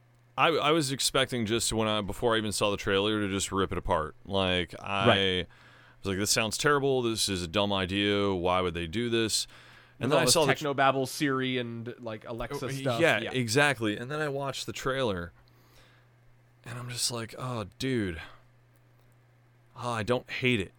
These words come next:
Speaker 1: You know, like, I, it,
Speaker 2: Right,
Speaker 1: I'm
Speaker 2: like
Speaker 1: seeing, I'm de-, seeing different things in it. I'm seeing stuff that I normally would not see.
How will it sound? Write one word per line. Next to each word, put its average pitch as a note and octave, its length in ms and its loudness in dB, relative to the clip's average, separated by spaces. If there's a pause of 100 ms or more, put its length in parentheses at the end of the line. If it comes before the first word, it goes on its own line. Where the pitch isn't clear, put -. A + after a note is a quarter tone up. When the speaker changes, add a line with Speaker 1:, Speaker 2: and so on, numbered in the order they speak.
Speaker 1:
You A2 180 2
know, A#2 260 4
like, G#2+ 300 4
I, A#2 220 0
it, A2+ 300 0
Speaker 2:
Right, G3 240 6
Speaker 1:
I'm B2+ 80 4
Speaker 2:
like D#3+ 80 6
Speaker 1:
seeing, F3+ 260 2
I'm D3+ 200 4
de-, F3+ 200 2
seeing F#3+ 280 2
different C3 360 0
things A#2 300 0
in F2 100 -2
it. E2+ 60 -2
I'm G2+ 180 0
seeing D3 240 0
stuff C3+ 260 0
that B2+ 120 0
I A#2 60 0
normally A#2 460 0
would G2+ 180 2
not G2+ 300 0
see. F#2+ 640 0